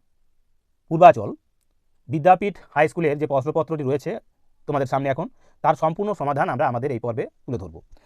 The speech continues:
তো এই পর্বে তুলে ধরার আগে আবারও সকলকে বলবো যে সম্পূর্ণ ভিডিওটা দেখবে, কারণ প্রত্যেকটা ভিডিওতেই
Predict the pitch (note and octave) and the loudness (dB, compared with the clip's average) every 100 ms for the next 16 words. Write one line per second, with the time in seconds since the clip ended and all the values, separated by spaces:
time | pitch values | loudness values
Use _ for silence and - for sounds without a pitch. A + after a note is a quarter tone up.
0 | _ F3 F#3+ G3+ G3+ E3 F#3+ E3+ E3 F3+ | _ -2 2 4 4 2 0 -4 0 2
1 | D3 D#3+ G3 - C#3+ D#3 A2 - _ - | 2 0 -4 0 2 2 -2 -12 _ -6
2 | C#3+ E3+ E3+ D3+ F3 F#3+ - C#3+ E3+ E3+ | -4 -2 -2 -2 -2 -4 -4 -4 -4 -4
3 | C3+ D3+ C3 G#2 E2 - _ _ C#3+ E3+ | -2 -2 -2 -4 -12 -18 _ _ 0 0
4 | - _ D#3 D3+ F#3 G3 F#3 C#3+ E3 E3 | -4 _ -6 -4 -2 2 2 2 -2 0
5 | D3 | -2